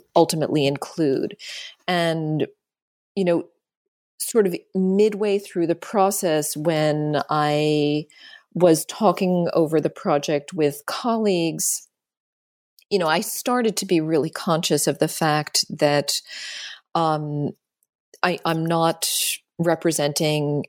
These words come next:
any writers of color. I don't think I'm addressing any writers of color, uh, in my analysis. And, um, you know, it feels like a real deficit. At the same time,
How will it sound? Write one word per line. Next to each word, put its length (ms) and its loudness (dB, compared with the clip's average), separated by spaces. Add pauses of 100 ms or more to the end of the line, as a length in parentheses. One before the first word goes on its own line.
any 240 2
writers 400 -2
of 140 -2
color. 720 0 (840)
I 80 -2
don't 240 0
think 400 -4 (120)
I'm 120 2
addressing 460 0
any 180 0
writers 380 0
of 120 -2
color, 640 0 (760)
uh, 260 2 (160)
in 300 2
my 480 2
analysis. 960 0 (100)
And, 640 0 (600)
um, 480 -2 (260)
you 100 0
know, 120 0
it 140 0
feels 460 -2
like 160 -4
a 40 -2
real 420 0 (340)
deficit. 640 2 (500)
At 140 2
the 80 2
same 460 0
time, 580 0